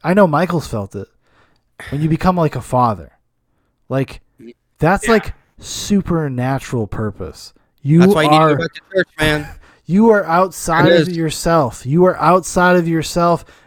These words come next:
Speaker 1: You need to be better than you have ever been.
Speaker 3: That's why you gotta go back to church, man. That's God speaking to you, dude. That's it. That's that supernatural shit. You gotta
Speaker 1: Yeah,
Speaker 3: fucking,
Speaker 1: yeah, yeah.
Speaker 3: you know, bring him in there, have him drink the
Speaker 1: Well,
Speaker 3: hydrochloric
Speaker 1: I got
Speaker 3: acid,
Speaker 1: there. I
Speaker 3: and
Speaker 1: just
Speaker 3: he
Speaker 1: had,
Speaker 3: will live.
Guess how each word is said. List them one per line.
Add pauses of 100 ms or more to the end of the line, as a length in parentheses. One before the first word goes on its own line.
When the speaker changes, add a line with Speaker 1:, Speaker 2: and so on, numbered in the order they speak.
Speaker 1:
You (180)
need
to
be
better
than
you
have
ever
been. (480)
Speaker 3:
That's
why
you
gotta
go
back
to
church,
man.
That's
God
speaking
to
you,
dude.
That's
it.
That's
that
supernatural
shit. (340)
You
gotta
Speaker 1:
Yeah,
Speaker 3:
fucking,
Speaker 1:
yeah, (120)
yeah.
Speaker 3:
you
know,
bring
him
in
there,
have
him
drink
the
Speaker 1:
Well,
Speaker 3:
hydrochloric
Speaker 1:
I
got
Speaker 3:
acid,
Speaker 1:
there.
I
Speaker 3:
and
Speaker 1:
just
Speaker 3:
he
Speaker 1:
had,
Speaker 3:
will
live.